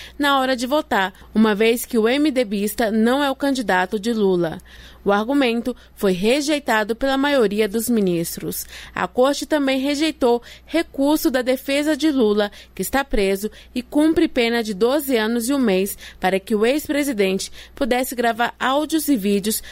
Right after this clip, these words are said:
para propaganda eleitoral gratuita do P T no rádio e na televisão.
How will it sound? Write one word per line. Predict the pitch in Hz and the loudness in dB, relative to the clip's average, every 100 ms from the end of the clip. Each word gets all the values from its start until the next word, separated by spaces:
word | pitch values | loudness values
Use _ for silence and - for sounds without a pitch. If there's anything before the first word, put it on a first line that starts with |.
| - | -6
para | 214 208 | 0 0
propaganda | 202 247 240 214 220 220 226 | 0 -2 0 -2 0 0 -2
eleitoral | - 240 247 247 214 202 | 0 0 0 2 2 0
gratuita | 202 247 - 262 208 202 | 0 -2 -2 -2 -2 -2
do | 202 | -4
P | 214 285 | -2 -2
T | - 208 202 - - | 0 -2 -4 -12 -8
no | 294 285 | -2 0
rádio | 233 190 185 214 - | 2 0 -2 -6 -4
e | |
na | 202 180 | -2 -2
televisão. | - 214 214 220 214 190 139 | 0 0 2 0 -2 -2 -2